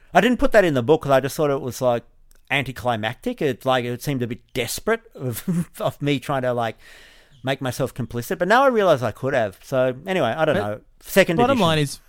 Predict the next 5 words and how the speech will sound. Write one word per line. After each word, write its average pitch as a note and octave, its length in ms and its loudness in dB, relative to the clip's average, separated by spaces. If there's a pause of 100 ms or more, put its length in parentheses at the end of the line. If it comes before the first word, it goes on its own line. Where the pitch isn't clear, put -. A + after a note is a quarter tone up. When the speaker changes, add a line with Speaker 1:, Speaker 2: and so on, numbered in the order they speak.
(180)
Speaker 2:
Philip G3+ 360 0
Morris D3 380 0
is A2+ 120 -2
your A2 340 0 (100)
Moriarty. G#2+ 640 -2